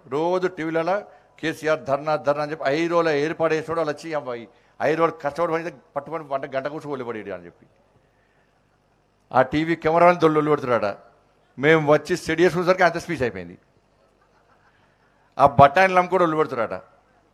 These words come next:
"మేము కష్టపడి వీళ్ళు పోటుగాళ్ళు పొద్దున్న సాయంత్రం ఐదు దానిక ధర్నా చేస్తున్నారు వీళ్ళు,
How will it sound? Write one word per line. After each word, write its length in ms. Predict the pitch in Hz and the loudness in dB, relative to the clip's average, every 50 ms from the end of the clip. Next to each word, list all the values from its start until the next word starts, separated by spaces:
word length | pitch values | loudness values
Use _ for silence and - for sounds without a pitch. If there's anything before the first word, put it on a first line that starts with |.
| _ - | _ -4
"మేము 140 | 151 160 156 - | -4 -2 0 0
కష్టపడి 320 | 147 143 - 175 165 175 | 0 0 2 2 2 2
వీళ్ళు 140 | 175 170 165 | 0 -2 -2
పోటుగాళ్ళు 500 | - 131 147 165 165 165 165 165 165 165 | -2 0 0 0 2 2 0 0 0 -2
పొద్దున్న 340 | 156 139 139 135 151 165 160 | -6 -8 -8 -8 -8 -10 -8
సాయంత్రం 460 | - - 123 135 151 151 160 160 135 | -4 0 0 0 0 0 -2 -4 -2
ఐదు 220 | 123 131 147 139 | -2 -2 -2 0
దానిక 400 | 135 135 139 156 175 180 180 185 | 2 4 6 6 4 4 2 2
ధర్నా 360 | 180 139 139 135 143 151 147 | 2 2 2 2 2 2 2
చేస్తున్నారు 360 | 143 139 139 - 135 131 127 120 | 2 2 0 -2 -2 -4 -4 -8
వీళ్ళు, 220 | 120 127 156 165 | -10 -12 -14 -16